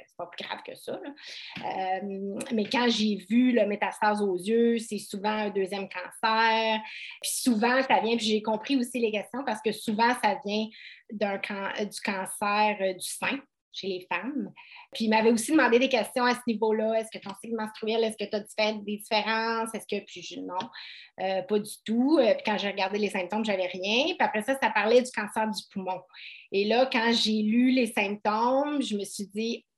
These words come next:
Ah, ah non, je pense <laughs> qu'il y a des chances que ça soit ça. »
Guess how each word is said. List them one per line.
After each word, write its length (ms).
Ah, 160
ah 520
non, 220
je 180
pense 340
<laughs> 40
qu'il 400
y 20
a 60
des 160
chances 300
que 100
ça 140
soit 300
ça. » 300